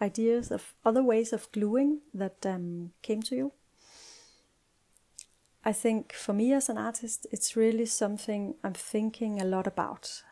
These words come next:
How do I use my time most sufficient, because, um, if I go more into activism,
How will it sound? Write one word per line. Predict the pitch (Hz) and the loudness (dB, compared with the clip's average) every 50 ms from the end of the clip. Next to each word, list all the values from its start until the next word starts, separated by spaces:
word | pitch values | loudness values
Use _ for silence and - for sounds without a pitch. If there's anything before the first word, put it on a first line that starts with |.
| - - | -20 -8
How | - 202 196 196 196 | -4 -2 0 0 0
do | 196 202 190 | 0 0 -2
I | 185 180 180 180 180 175 175 - _ _ - - - - - - - _ _ _ _ _ _ _ | -2 -2 -2 -2 -4 -4 -6 -8 _ _ -20 -20 -20 -20 -20 -20 -20 _ _ _ _ _ _ _
use | 208 202 208 220 220 226 226 - - - | -4 0 2 2 4 2 2 0 -2 -2
my | 196 190 185 | -2 0 0
time | 185 - - 196 180 185 202 247 285 - _ _ _ _ _ - | 0 0 0 0 0 0 -2 -2 -4 -4 _ _ _ _ _ -2
most | 208 202 202 196 - - - | -2 -2 -2 -2 -6 -8 -6
sufficient, | - - 190 - - 214 - - - 254 262 262 - - _ _ _ _ _ _ _ | -6 -6 -4 -2 -2 -2 -2 -2 -2 -4 -4 -4 -8 -14 _ _ _ _ _ _ _
because, | - - - - 220 208 208 202 - - - - - - - - - - | -10 -10 -4 -2 0 0 0 0 -2 -2 -2 -2 -4 -6 -8 -10 -8 -6
um, | 196 190 185 180 180 185 180 180 180 180 175 - _ _ _ _ _ _ _ - | -4 -4 -4 -4 -4 -4 -4 -6 -6 -8 -10 -14 _ _ _ _ _ _ _ -10
if | - 202 - 214 | -10 -4 -2 -2
I | 208 | -2
go | 208 - 233 240 247 | 2 6 6 6 6
more | 240 233 226 214 | 6 4 2 0
into | 202 208 202 214 - | 0 -2 -2 -2 -2
activism, | 190 185 - - 240 226 247 247 - - 277 269 | -2 -4 -4 -4 -4 -4 -2 -4 -2 -2 -4 -6